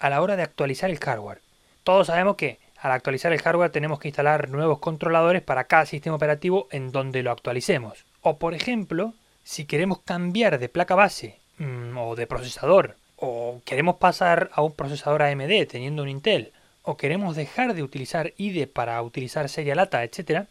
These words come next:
para cada sistema operativo hay tareas que hacer. Pero con las máquinas virtuales no tienes que actualizar nada porque es el software de la máquina virtual el que le proporciona el hardware a la máquina virtual. Es decir,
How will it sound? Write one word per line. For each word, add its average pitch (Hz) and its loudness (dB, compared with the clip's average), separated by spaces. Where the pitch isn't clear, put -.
para 139 2
cada 226 4
sistema 214 -2
operativo 214 -4
hay 196 -2
tareas 160 0
que 151 -2
hacer. 156 2
Pero 135 -4
con 151 0
las 147 2
máquinas 214 0
virtuales 220 2
no 208 -2
tienes 214 -4
que 160 -4
actualizar 143 -2
nada 190 2
porque - -8
es - -6
el 139 -4
software 147 -4
de 120 -6
la 120 -2
máquina 208 -2
virtual 226 -2
el 147 -6
que 156 -6
le 143 -4
proporciona 151 -4
el 160 -4
hardware 131 -4
a - 0
la 127 -4
máquina 117 -8
virtual. 113 -8
Es 156 -2
decir, 139 -4